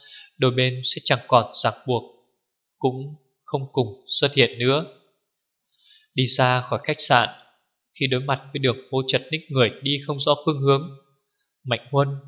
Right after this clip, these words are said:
đột nhiên kéo tôi lại. "Thiên Thiên, em." Tôi chặn lời nói kế tiếp của anh ta, dứt khoát nói, "Tôi sẽ nhờ luật sư đến bàn chuyện hủy hợp đồng với anh."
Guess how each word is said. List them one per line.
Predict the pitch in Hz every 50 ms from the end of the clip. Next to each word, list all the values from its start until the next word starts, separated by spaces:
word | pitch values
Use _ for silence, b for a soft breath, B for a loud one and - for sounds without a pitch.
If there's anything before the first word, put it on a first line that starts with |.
| - - _
đột | 143 123 113 - -
nhiên | - 135 135 131 131 131 -
kéo | 131 131 -
tôi | 156 147
lại. | 139 135 123 117 - - - - _ _ _ _ _ _ _ _ _ _ _ _ _ -
"Thiên | 170 160
Thiên, | - 185 175 180 175 175 170 - - - _ _ _
em." | 165 160 160 160 156 156 156 156 - _ _ _ _ _ _ _ _ _ _ _ _ _ _ _ _ _ _
Tôi | 135 123 -
chặn | - 135 113 - 104 104 107
lời | 110 110 104
nói | 104 104 104 117 -
kế | - 135 131 135
tiếp | - 165 165 -
của | 120 -
anh | 135 131 - -
ta, | 143 139 139 139 139 - - - _ _
dứt | - - - 143 143 -
khoát | 143 139 143 143
nói, | 131 127 131 135 165 - - _ _ _ _ _ _ _ _ _ _ _ _ _ _ _ _ _ _ _
"Tôi | - 139 135 131 135 131 131 127 - - -
sẽ | - - 147 151
nhờ | 151 143 127
luật | 117 107 101 -
sư | - - 147
đến | 139 127 123 131 151 175 180 - _ _ _ _
bàn | 156 131 117 - -
chuyện | - - 123 110 - 110 107 - _
hủy | 131 120 120
hợp | 113 - 131
đồng | 123 113 101 - -
với | 131
anh." | 131 143 143